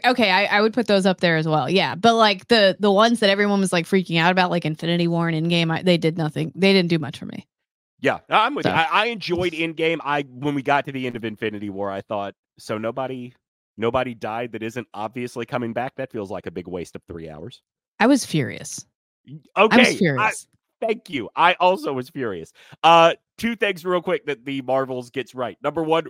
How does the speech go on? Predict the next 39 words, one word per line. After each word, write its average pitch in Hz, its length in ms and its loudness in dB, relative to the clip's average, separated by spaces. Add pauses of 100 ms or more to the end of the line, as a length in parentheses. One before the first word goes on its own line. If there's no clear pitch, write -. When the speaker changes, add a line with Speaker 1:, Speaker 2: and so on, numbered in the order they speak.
(100)
Speaker 2:
runtime. 123 520 -4 (100)
I 127 120 -2
don't 139 440 -2
need 127 500 -8 (260)
two 175 220 -4
and 143 80 -4
a 120 40 -6
half 123 280 -6
hours 113 300 2
Speaker 1:
It - 140 -2
Speaker 2:
to - 60 -4
Speaker 1:
felt 415 180 6
Speaker 2:
three - 100 2
Speaker 1:
long, 330 280 4
Speaker 2:
hours - 20 2
Speaker 1:
it, - 520 -10 (160)
Speaker 2:
to 175 120 0
hear - 160 6
Speaker 1:
the - 0 -
Speaker 2:
the 349 60 8
Speaker 1:
weird 403 180 6
Speaker 2:
same - 80 2
Speaker 1:
thing 370 160 6
is 403 60 0
Speaker 2:
story. 240 120 -2
Speaker 1:
it - 80 -8
felt 302 260 0
longer 285 380 2
than 311 160 0
that 302 240 0
to 330 100 0
me, 302 380 2
maybe 330 300 2
'cause 277 180 0
the 214 100 0
first 214 260 2
half 180 180 2
kinda 175 260 2
drags. 160 560 -4